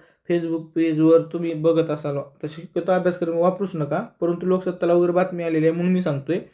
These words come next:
त्याचं कॅम्पेनिंग, कॅम्पेनिंग बी चालू आहे. अरवली पर्वतामध्ये, अरवली पर्वत जे आहे पश्चिम, बरोबर, इकडं सांब, राजस्थान जे आहे, या साईडला काय आहे? वाळवंट आहे. म्हणजे अ-, अरवलीच्या पश्चिमेला,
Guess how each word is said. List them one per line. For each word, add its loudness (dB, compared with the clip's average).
त्याचं 2
कॅम्पेनिंग, 4
कॅम्पेनिंग 2
बी 0
चालू 2
आहे. 2
अरवली 4
पर्वतामध्ये, 2
अरवली 2
पर्वत 0
जे 0
आहे 2
पश्चिम, -4
बरोबर, 2
इकडं 2
सांब, 0
राजस्थान 2
जे 4
आहे, 2
या 4
साईडला 0
काय 4
आहे? 2
वाळवंट 6
आहे. -10
म्हणजे -2
अ-, -2
अरवलीच्या 2
पश्चिमेला, 0